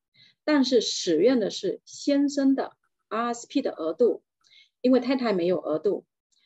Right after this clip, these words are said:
所以说太太拥有R S P，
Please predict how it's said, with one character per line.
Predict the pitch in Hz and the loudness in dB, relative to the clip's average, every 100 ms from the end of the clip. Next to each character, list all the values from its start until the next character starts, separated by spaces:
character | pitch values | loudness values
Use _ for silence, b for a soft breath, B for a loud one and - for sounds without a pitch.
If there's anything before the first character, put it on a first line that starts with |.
| _ _ _ | _ _ _
所 | - 247 | 2 4
以 | |
说 | 254 247 | 4 0
太 | 240 339 311 | -2 -2 -2
太 | 277 220 | -2 -4
拥 | 165 202 285 | -2 0 2
有 | 269 | 0
R | - 180 185 | -4 -10 -12
S | - | -14
P， | - 202 - | -12 -10 -10